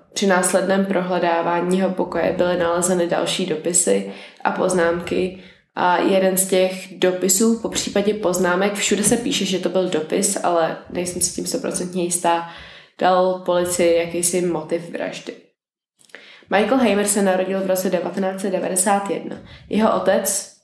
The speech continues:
policista, rodinu opustil, když byl Michael ještě dítě a podle některých zdrojů se několikrát nechal slyšet, že ke svému synovi ani nic necítí a nechce s ním mít nic společného. A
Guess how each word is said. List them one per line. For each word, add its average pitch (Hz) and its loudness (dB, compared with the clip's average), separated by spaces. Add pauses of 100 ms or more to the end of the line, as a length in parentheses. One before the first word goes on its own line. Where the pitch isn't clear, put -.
(200)
policista, 185 -2
rodinu 190 2
opustil, 196 0
když 185 -2
byl 190 2
Michael 180 2
ještě 185 -2
dítě 196 0 (460)
a 185 2
podle 190 2
některých 196 2
zdrojů 180 0
se 190 0
několikrát 180 2
nechal 185 0
slyšet, 185 -2
že 190 -2
ke 185 -2
svému 180 2
synovi 180 0
ani 175 -4
nic 190 2
necítí 202 -2 (200)
a - -4
nechce 196 0
s - 0
ním 190 2
mít 185 -4
nic 185 0
společného. 180 0 (600)
A 185 2